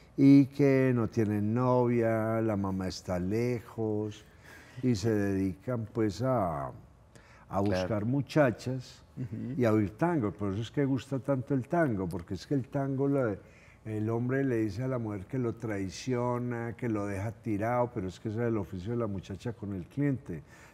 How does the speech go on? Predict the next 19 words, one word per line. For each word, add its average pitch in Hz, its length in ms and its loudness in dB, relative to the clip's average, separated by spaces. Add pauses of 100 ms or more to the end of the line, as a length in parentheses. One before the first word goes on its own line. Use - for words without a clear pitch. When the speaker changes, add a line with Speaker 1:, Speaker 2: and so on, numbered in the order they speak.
(100)
Speaker 1:
"Yo 104 160 0
soy 104 220 -4
la 107 120 -2
mujer 98 240 -4
que 110 120 -6
lo 101 100 -2
va 95 80 -2
a - 20 -8
querer 101 280 -4
toda 107 240 0
la 95 160 2
vida, 104 400 2
venga 104 360 -4
y 104 60 2
bailemos", 107 840 0
le 107 120 -2
promete 95 600 -4
amor 113 300 0
eterno. 123 580 2